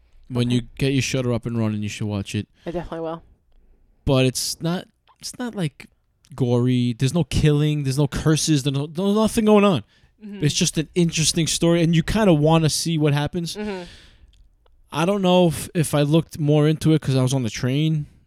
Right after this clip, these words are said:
Speaker 1: and that's all I was doing. I was
Speaker 2: Right.
Speaker 1: looking at my phone the whole time.
Speaker 2: Mm-hmm.
Speaker 1: Or maybe you, you watch, you let me know.
Speaker 2: Okay.
Speaker 1: But as of right now,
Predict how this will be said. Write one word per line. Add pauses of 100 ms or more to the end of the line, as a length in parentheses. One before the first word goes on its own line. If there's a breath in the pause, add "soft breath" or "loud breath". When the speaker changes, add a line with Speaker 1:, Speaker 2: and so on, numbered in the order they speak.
Speaker 1:
and
that's
all
I
was
doing.
I
was
Speaker 2:
Right.
Speaker 1:
looking
at
my
phone
the
whole
time. (260 loud breath)
Speaker 2:
Mm-hmm. (280 loud breath)
Speaker 1:
Or (360)
maybe
you,
you
watch,
you
let
me
know. (440)
Speaker 2:
Okay. (640)
Speaker 1:
But
as
of
right
now,